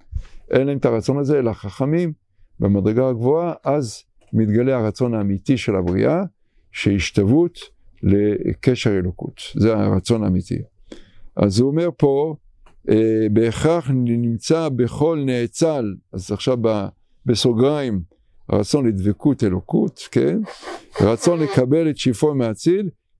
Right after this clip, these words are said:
כי זה מה שהקדוש ברוך הוא הטביע בנשמות, שיהיה להם את הצורך להגיע לדבקות. כמו שראינו פרשה, ואתם הדבקים,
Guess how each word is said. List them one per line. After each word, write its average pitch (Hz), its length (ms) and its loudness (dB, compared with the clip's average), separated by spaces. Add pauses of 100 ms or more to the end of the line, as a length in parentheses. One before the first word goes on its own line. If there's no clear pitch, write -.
(160)
כי 131 140 2
זה 185 240 2
מה 214 140 -2
שהקדוש 147 640 -2
ברוך 160 220 -4
הוא 135 120 0
הטביע 165 580 0 (600)
בנשמות, 117 680 -2 (760)
שיהיה 120 280 4
להם 151 260 0
את 143 160 0
הצורך 208 1500 -2 (400)
להגיע 110 420 4
לדבקות. 95 540 -2 (920)
כמו 185 160 2
שראינו 170 420 0
פרשה, 127 340 0 (440)
ואתם 139 320 -2
הדבקים, 107 560 0